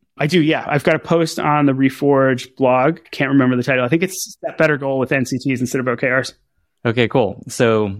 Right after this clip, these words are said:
Speaker 2: if your manager is not buying what you're saying, that could be interesting to share with them and see if that'll change their mind. Like, your first point is, worst case, you just hope for the best. You know that you're not, your frontier of understanding is not that far, but, uh, still set that ambitious outcome-based goal.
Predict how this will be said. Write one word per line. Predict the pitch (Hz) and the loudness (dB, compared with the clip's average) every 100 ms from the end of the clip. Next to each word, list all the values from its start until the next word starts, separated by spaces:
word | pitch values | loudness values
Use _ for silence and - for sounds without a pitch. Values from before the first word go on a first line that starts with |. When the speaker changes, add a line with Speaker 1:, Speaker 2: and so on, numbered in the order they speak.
| 117 | -2
Speaker 2:
if | 127 | 0
your | 139 120 | 2 0
manager | 117 113 113 120 | 0 -2 0 0
is | 113 104 | 0 0
not | 113 92 | -2 0
buying | 101 98 | -2 0
what | 101 92 | -2 -4
you're | |
saying, | 98 104 101 95 | -6 -4 -2 -4
that | 113 110 | -4 -2
could | 123 | 0
be | 110 | 2
interesting | 104 98 - 101 | 0 -2 -8 -6
to | 104 | -6
share | - 98 | -4 -4
with | 92 | -4
them | 107 | -4
and | 98 92 | -4 -4
see | - 98 | -4 -2
if | 87 - _ _ _ _ _ | -4 -6 _ _ _ _ _
that'll | - 104 | -4 -4
change | - 101 | 0 -2
their | 92 | -2
mind. | 98 - - _ _ _ | -4 -6 -8 _ _ _
Like, | 135 139 | 0 0
your | 135 | 0
first | - 147 - | -2 -2 0
point | 135 110 | 0 0
is, | 90 - _ _ _ - | -4 -8 _ _ _ -2
worst | 143 147 | 0 0
case, | - 117 107 | 2 0 2
you | 107 | 2
just | 104 95 - - _ _ - | 2 0 -8 -16 _ _ -6
hope | 117 | -4
for | 131 | -2
the | 101 | -2
best. | 101 95 - - _ | -4 -8 -12 -20 _
You | - 104 | -4 0
know | 110 107 | 2 2
that | 113 | 0
you're | 113 | 0
not, | 104 104 - _ _ | 0 -2 -6 _ _
your | 127 | -2
frontier | 127 135 156 | 0 0 0
of | 131 | 0
understanding | 120 110 123 110 110 | -2 -4 -4 -4 -4
is | 101 | 0
not | 110 | 0
that | 104 98 | 0 -2
far, | 113 104 | -2 -2
but, | 104 104 _ _ _ _ _ | -2 -4 _ _ _ _ _
uh, | - 104 95 | -6 -4 -4
still | - 127 | -2 -2
set | 113 - 104 | -2 0 0
that | 110 | 0
ambitious | 101 98 95 101 - | 0 -2 -2 -4 -4
outcome-based | 104 - 101 98 - | -4 -4 -2 -2 0
goal. | 104 101 | -2 -2